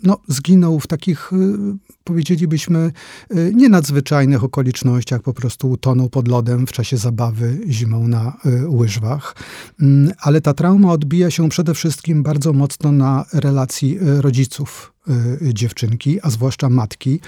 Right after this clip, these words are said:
która nie może przeboleć tej straty i tak zapada się, y, y, w siebie. To z kolei zbliża bardzo, y, trójkę, pozostałą trójkę, y, rodzeństwa, którzy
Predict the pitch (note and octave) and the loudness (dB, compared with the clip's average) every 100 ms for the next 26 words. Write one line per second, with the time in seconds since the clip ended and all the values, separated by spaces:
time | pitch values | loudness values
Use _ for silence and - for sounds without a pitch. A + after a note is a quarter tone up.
0 | - - - - - C#3 C3 C#3 F3+ C3+ | -16 -18 -18 -18 -4 0 0 0 2 4
1 | C3 B2 C3+ - B2+ B2+ A#2+ - B2 - | 4 0 -2 -2 0 0 -2 -2 -4 -4
2 | C3+ B2 - C3+ B2+ - B2 - C#3 A#2+ | -4 -4 -2 -2 -2 -4 -8 -4 -2 0
3 | C3+ C#3 B2 A#2 B2+ - B2 A#2+ B2+ E3 | -2 -2 -4 -4 -4 -2 0 0 -2 -4
4 | F#3 B2 B2+ B2+ D#3+ G3 B2 B2 B2 D3 | -4 -4 -2 -4 -4 -4 -4 -2 -4 -6
5 | - - C#3 A#2+ D3 - - - - C#3+ | -6 0 0 0 -8 -14 -20 -8 -2 -2
6 | - D#3+ C#3+ C#3+ B2 C3 B2 C#3+ C#3+ C#3+ | 0 0 2 2 2 0 2 2 2 0
7 | B2+ B2 C3+ B2 C3 C3 C#3 G#3 D3 C3 | -2 -2 -2 0 0 0 -2 -2 -2 -2
8 | C#3 C3+ B2 - B2 B2 B2+ C3 - C3+ | 0 0 0 -2 -4 -4 -4 -4 -4 -2
9 | C3 B2+ C3+ C3 - C3 C#3 F#3+ B2+ E3+ | -2 -2 -2 -2 -2 -4 -2 0 0 2
10 | C#3 B2+ C3 A#2+ A#2 - D3 F#3+ - - | 0 2 0 0 -4 -4 -2 -2 -6 -16
11 | - - - D3+ C3+ D#3 F#3 | -20 -20 -4 -2 0 2 2